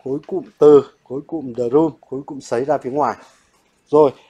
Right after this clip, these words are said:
phiền phần cơ bên hông thì tôi nói sơ qua để chúng ta dễ hình dung. Phía đây, à, tôi đang chỉ ở đây, anh chị và các bạn quan sát này. Có hai cơ chế dây cu loa cực kỳ quan trọng trong cánh cái công việc anh chị và các bạn bảo trì bảo dưỡng máy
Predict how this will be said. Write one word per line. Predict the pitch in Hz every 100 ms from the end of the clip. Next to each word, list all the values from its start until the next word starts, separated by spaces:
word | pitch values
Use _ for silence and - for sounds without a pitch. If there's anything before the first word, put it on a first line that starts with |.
| _ _
phiền | 202 196
phần | 214 196
cơ | 233 233
bên | 233
hông | 226 226 208
thì | 185
tôi | 196
nói | 175
sơ | 175 208
qua | 190 190 180
để | 160 117
chúng | 131
ta | 147 143
dễ | 143 165
hình | 190 170 123
dung. | 180 170 _ _ _ _ _ _ _ _ _ _
Phía | 170 190 226 _ _ _
đây, | 175 208 208 196 - _ _ - _
à, | - 143 147 143
tôi | 190
đang | 196 190
chỉ | 175 123
ở | 120 117 120 127
đây, | 147
anh | 156 151
chị | 151
và | 123
các | 139
bạn | 123
quan | 127
sát | 151
này. | 156 - _ _ _ _
Có | -
hai | 160 208
cơ | 190 190
chế | - 147
dây | 175
cu | 170 170
loa | 165
cực | 151 - -
kỳ | 160
quan | 170
trọng | 165 165 131
trong | - 156 151
cánh | - 131 160 170 _ _ _ _
cái | 151
công | 139 196
việc | 175 156
anh | 147
chị | 151 127
và | 120 123 _
các | 139
bạn | 160 127
bảo | 120 104
trì | 135
bảo | 120 104
dưỡng | 117 180 170
máy | 127 135